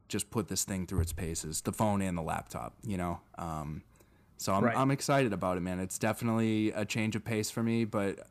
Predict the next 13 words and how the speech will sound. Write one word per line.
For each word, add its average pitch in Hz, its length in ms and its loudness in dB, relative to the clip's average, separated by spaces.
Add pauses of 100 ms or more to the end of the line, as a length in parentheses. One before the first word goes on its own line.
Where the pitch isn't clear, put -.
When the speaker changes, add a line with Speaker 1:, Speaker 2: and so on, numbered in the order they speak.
Speaker 1:
it's 101 160 -2
a 101 60 0
welcome 95 480 0
change. 104 580 -4 (400)
Uh, 85 520 -2 (280)
and 90 500 -4 (640)
yeah, 92 380 0
it's 85 200 -6
just, - 380 -6
it's, - 520 -8 (440)
it's - 220 -4
kinda 98 300 0
like, 87 220 -2